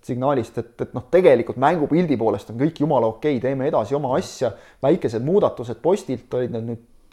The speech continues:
noh, nii-öelda, nii-öelda poolkogemata või mitte see, et, et ta Ilves, eks ole, sealt ka-,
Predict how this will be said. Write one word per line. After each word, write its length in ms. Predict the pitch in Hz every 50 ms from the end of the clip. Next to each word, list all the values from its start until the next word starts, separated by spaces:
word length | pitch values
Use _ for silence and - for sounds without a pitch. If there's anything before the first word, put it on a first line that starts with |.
| _ -
noh, 160 | 117 123 117 127
nii-öelda, 380 | 131 135 131 127 120 120 120 123 127 123 123 123 123 123 123 127 - - - - - - - - - - - - - - - -
nii-öelda 300 | - - 156 156 143 -
poolkogemata 840 | - 180 180 165 156 - 220 247 190 135 120 123 127 131 - - 120 120
või 60 | 135
mitte 300 | 170 226 220 - - 117 110
see, 140 | 151 156 127
et, 140 | 117 - 120
et 60 | 113 -
ta 80 | 127
Ilves, 300 | 139 170 160 131 113 113 120
eks 160 | 120 - -
ole, 160 | 127 127 120
sealt 160 | 117 120 117
ka-, 160 | - - 143